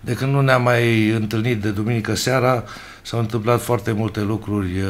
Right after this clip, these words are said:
pe scena politică internă și europeană. În primul rând, eh, cetățeanul de la Cotroceni, eh, președintele,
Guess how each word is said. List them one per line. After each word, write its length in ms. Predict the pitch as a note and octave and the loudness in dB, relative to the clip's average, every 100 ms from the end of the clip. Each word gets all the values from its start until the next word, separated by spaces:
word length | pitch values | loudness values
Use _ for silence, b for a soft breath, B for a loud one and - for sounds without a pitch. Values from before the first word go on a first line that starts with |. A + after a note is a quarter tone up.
| G2 | -4
pe 100 | G#2 | -4
scena 260 | F#2 A2+ G2+ | -2 -2 -2
politică 520 | G2 G#2 G2+ G2+ G#2 | -2 -4 -2 -4 -2
internă 480 | G2+ F#2 A2 F#2+ G2+ | -2 -2 -4 -2 -2
și 220 | G2 G2+ | -2 -2
europeană. 800 | G#2 G2 G2 G2 C3 C#3 B2+ A2 G2+ B B | -2 -2 -4 -2 0 2 0 -4 -6 B B
În 100 | - | -10
primul 300 | G#2+ C3 B2+ | -4 -2 0
rând, 300 | B2 C3 B2 | 2 2 0
eh, 500 | A#2 A2+ A2+ A2 G#2+ F#2 B B B B B B - | 2 4 4 2 -2 -4 B B B B B B -6
cetățeanul 680 | B2 G#2+ A2+ C3 B2+ A#2+ | -4 -2 -2 2 2 2
de 60 | G#2+ | 0
la 560 | A2 A2 A2 G#2+ G2+ G2+ F#2 - | 2 4 4 4 2 0 -6 -8
Cotroceni, 720 | G#2 G#2 G#2+ G#2 A#2+ G#2+ G#2 | -8 -4 -4 -2 -2 0 0
eh, 100 | G#2 F#2+ | -2 -2
președintele, 1040 | G2+ - A2+ A2 A2 G#2 G#2 G2 F#2+ F2+ | -4 -2 -2 -2 -2 0 0 0 -2 -4